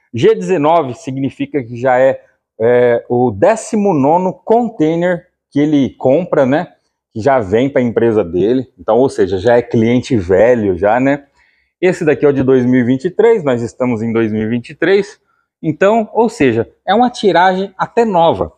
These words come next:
Mas, se eu não me engano, ele falou pra mim que comprou em janeiro. Ele comprou em janeiro.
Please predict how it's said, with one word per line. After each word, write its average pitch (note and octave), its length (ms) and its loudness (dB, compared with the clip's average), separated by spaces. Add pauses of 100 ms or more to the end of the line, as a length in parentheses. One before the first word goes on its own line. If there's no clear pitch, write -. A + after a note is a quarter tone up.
(260)
Mas, C#3 140 -2
se - 80 0
eu - 20 4
não A3+ 80 2
me A3 80 2
engano, F3+ 300 2
ele E3 100 -2
falou E3+ 180 0
pra E3+ 140 0
mim D3+ 160 0
que E3 100 -12
comprou E3+ 360 0
em E3 100 4
janeiro. D#3+ 560 2 (2500)
Ele G#2 140 0
comprou D#3 380 0
em E3 100 2
janeiro. F3 640 0